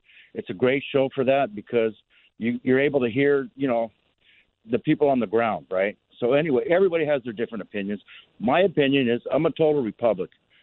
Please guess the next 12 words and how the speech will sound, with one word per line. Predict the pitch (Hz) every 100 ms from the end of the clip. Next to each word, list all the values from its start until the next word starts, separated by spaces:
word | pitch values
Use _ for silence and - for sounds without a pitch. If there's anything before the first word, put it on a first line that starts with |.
| _
Republican. | 98 98 127 117 98 78 _ - _ _ -
Ever | 151 180 160
since | 160 165 - - -
I |
was | 127 104
a |
little | 120 143
kid, | 156 156 156 160 135 _ -
I | 127
had | 165 147
to |
push | - 165